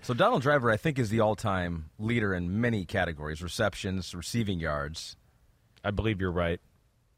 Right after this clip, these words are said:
Speaker 1: I think Donald Driver has to go in.
Speaker 2: I, I would think Donald Driver and, you know, I don't know. There's a part of me that thinks Davante Adams has gotta go in too.
Speaker 1: But I would also think that Jordy Nelson then would
Speaker 2: I
Speaker 1: have
Speaker 2: know,
Speaker 1: to go in.
Speaker 2: I know.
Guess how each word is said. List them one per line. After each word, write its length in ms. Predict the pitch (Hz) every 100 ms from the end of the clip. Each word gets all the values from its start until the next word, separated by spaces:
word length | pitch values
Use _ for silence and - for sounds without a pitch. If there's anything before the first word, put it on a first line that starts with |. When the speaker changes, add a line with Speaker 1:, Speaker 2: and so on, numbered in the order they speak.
| _ _ -
Speaker 1:
I 60 |
think 240 | 117 190 139
Donald 300 | 139 127 101
Driver 280 | 107 90 82
has 180 | 82
to 80 | -
go 180 | 76 67
in. 160 | 58 67 -
Speaker 2:
I, 120 | 147
I 180 | 127 160
would 220 | 202 160
think 220 | 170 123 107 190 120
Donald 380 | 143 151 143 110
Driver 560 | 117 123 147 165 156
and, 300 | 127 107 95 - - - - - - - - - - _ -
you 80 |
know, 240 | 98 92 104
I 120 | 87
don't 180 | 143 85
know. 140 | 78 101
There's 160 | 123
a 40 | 107
part 200 | 117 160
of 60 |
me 100 | 113
that 140 | 104 104
thinks 200 | 113 95
Davante 420 | 101 113 113 101
Adams 340 | 110 143 98
has 100 | 95
gotta 200 | 101 104
go 260 | 101 101 104
in 120 | 98
too. 360 | - 143 80 76 -
Speaker 1:
But 200 | 95 113
I 100 | 123
would 120 | 131
also 260 | 143 147 120
think 220 | 127 117
that 80 | 110
Jordy 260 | 120 120
Nelson 380 | 117 151 - 95
then 120 | 80
would 80 | 82
Speaker 2:
I 60 | 98
Speaker 1:
have 100 | 104
Speaker 2:
know, 140 | 107
Speaker 1:
to 60 | 85
go 60 |
in. 180 | 73 67
Speaker 2:
I 100 | 95
know. 300 | 98 95 85